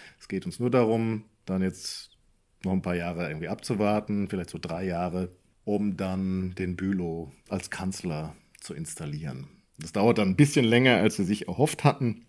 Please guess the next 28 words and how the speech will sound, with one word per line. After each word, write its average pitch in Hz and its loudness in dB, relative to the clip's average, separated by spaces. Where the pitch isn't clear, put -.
aber 110 4
neunzehnhundert 85 -2
ist 73 -4
es 69 -10
dann 62 -12
soweit. 52 -14
Also 62 -12
Bernhard 85 -10
von 71 -10
Bülow 78 -4
wird 78 -4
Reichskanzler 87 -4
und 71 -6
Wilhelm 78 -6
der 69 -10
Zweite 69 -8
ist - -12
dann 64 -14
auch - -18
ganz - -16
euphorisch 78 -10
und 69 -12
sagt, - -14
also 64 -14
Bülow 80 -6
ist - -10
mein 147 -6
Bismarck. - -10